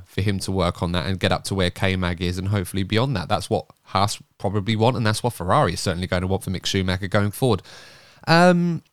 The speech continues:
for me, yeah, I think absolutely. I, I, I'm gonna, I'm gonna say this weekend, I think Valtteri Bottas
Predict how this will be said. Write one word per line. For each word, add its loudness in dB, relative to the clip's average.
for 2
me, 4
yeah, 8
I 8
think 2
absolutely. 2
I, 6
I, 2
I'm 2
gonna, 6
I'm 6
gonna 6
say 4
this -2
weekend, 0
I 4
think 0
Valtteri 2
Bottas 0